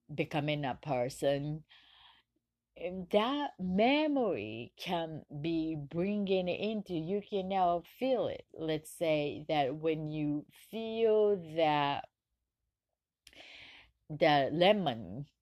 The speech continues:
in your mouth, like it squeeze the lemon inside of your mouth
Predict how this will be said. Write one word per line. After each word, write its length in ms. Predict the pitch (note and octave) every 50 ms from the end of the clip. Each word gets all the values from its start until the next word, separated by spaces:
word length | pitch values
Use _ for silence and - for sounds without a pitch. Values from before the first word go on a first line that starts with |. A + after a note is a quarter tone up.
| _ _ _ _ _ _ _
in 160 | - E3+ E3+ D#3+
your 200 | D3+ C#3+ C3+ B2+
mouth, 400 | C3 D#3 F3 F3+ D#3 C3+ C#3 -
like 240 | D3 D3 D3+ D3 - C#3
it 180 | A#2 - - -
squeeze 800 | - - - - - - - F#3+ G#3+ A#3+ B3 B3 B3+ B3+ - - -
the 100 | G3 E3+
lemon 720 | D#3+ C#3+ C#3 C#3 C#3 C#3+ D3 C#3+ C#3 C#3 C3 B2+ B2+ B2
inside 760 | - - C#3 C3+ C3 C3+ C3+ - - - C3+ B2 C3 C#3+ C#3+ D#3
of 180 | D3 C#3+ C3+
your 220 | C#3 C3+ B2+ B2+ B2
mouth 460 | B2 B2 B2 B2 B2 A#2+ B2 B2